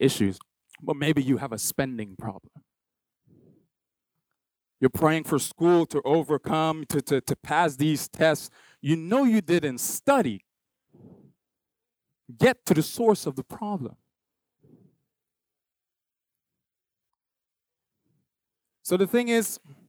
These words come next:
when, when, when we do that and we pray so much, and I want you guys to go home and focus on this,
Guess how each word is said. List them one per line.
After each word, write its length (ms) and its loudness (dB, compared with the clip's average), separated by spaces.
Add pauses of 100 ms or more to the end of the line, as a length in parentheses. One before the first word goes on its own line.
(760)
when, 180 2
when, 180 -2
when 160 2
we 120 0
do 240 6
that 320 2
and 80 -2
we 100 2
pray 320 0
so 260 -2
much, 460 -2 (420)
and 100 -4
I 40 2
want 200 0
you 40 0
guys 200 4
to 60 0
go 120 4
home 180 0
and 80 -6
focus 320 2
on 140 -4
this, 180 2